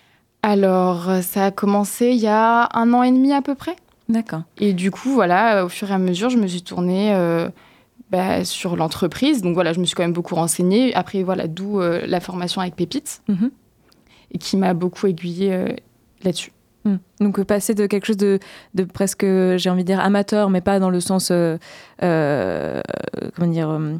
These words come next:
Speaker 1: Péjoratif.
Speaker 2: des, péjoratif du terme, merci. Euh, péjoratif du terme, mais plutôt dans le sens, euh, bon, bah, vous allez passer dans une forme de professionnalisation avec Pépite.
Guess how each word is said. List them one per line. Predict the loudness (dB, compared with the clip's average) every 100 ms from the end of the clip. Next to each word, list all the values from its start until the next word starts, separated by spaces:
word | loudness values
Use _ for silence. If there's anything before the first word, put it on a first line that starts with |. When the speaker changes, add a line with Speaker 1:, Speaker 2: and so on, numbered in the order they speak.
| -10 -20 _
Speaker 1:
Péjoratif. | -4 -2 0 0 -2
Speaker 2:
des, | 0
péjoratif | 2 4 2 2 0
du | 0
terme, | 0 2 2
merci. | 0 -4 -6 -10 -20 -20 -4
Euh, | 0 2
péjoratif | 2 2 2 2 0
du | 0
terme, | 2
mais | 2
plutôt | 0 0
dans | 2
le | 2
sens, | 0 -2 0
euh, | 0 2
bon, | 2
bah, | 2 0 -2 -4 -10 -4
vous | -2
allez | 0
passer | 0 0
dans | -2
une | -2 -6
forme | -8 -2 -2
de | -2
professionnalisation | -4 -2 -2 0 0 2 0 0
avec | 0 -2
Pépite. | -4 -4 -6